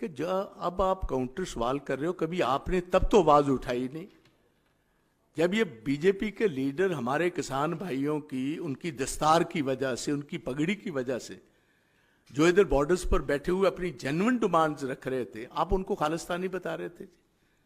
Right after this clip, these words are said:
और मैंने बोलते हुए तब भी कहा था प्राइम मिनिस्टर साहब से, प्राइम मिनिस्टर साहब,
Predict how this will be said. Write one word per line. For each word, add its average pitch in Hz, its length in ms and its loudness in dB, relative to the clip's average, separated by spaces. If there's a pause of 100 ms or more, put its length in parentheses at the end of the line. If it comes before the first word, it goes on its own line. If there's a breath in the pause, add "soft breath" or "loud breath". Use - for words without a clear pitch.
(2250)
और 151 140 0
मैंने 170 260 4
बोलते 175 440 4
हुए 214 220 8
तब 214 160 2
भी 226 200 0
कहा 196 280 -2
था 156 180 -2
प्राइम 139 220 -2
मिनिस्टर 135 240 -10
साहब 131 240 -8
से, 131 200 -8
प्राइम 123 220 -6
मिनिस्टर 127 280 -8
साहब, 120 520 -6